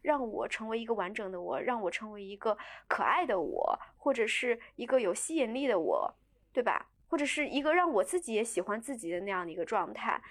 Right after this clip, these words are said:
我有时候想到自己犯的那些错，或者说的那些蠢话，我都会觉得好好笑。然后如果没有了这些，我每天都正襟危坐，每天都说着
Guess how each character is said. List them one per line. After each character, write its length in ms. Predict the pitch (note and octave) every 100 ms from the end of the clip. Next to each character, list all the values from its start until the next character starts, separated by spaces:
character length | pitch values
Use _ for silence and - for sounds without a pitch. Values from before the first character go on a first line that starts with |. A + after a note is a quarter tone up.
| - -
我 80 | -
有 100 | E4
时 80 | D4+
候 60 | D#4
想 180 | B3
到 120 | G#3 B3
自 160 | C#4
己 100 | A3
犯 200 | G#3+ B3+
的 80 | A3+
那 80 | A3
些 160 | A#3+ B3
错， 320 | - D4 G#3
或 140 | A#3+
者 80 | G#3
说 220 | G#3+ C#4
的 100 | B3
那 80 | A#3+
些 120 | B3
蠢 260 | C4 A#3 F#3+
话， 220 | A3+ A#3 - - -
我 60 | A#3
都 80 | C#4
会 120 | F4
觉 100 | C#4+
得 80 | C4+
好 220 | - G3+
好 220 | B3 G#3
笑。 360 | - - G3+ - - -
然 100 | E4
后 60 | F4+
如 100 | E4+
果 120 | D#4
没 140 | A3+
有 160 | C4+ B3+
了 100 | G#3
这 180 | A3 A3+
些， 140 | A3+
我 80 | A#3
每 160 | C4 F#3+
天 140 | C4+
都 100 | D4+
正 220 | D#4 C4+
襟 200 | A3 A#3+
危 140 | A#3+ A#3+
坐， 160 | A#3+
每 160 | G3 F#3
天 160 | C#4
都 100 | D4
说 240 | D4+ - C#4+
着 160 | C4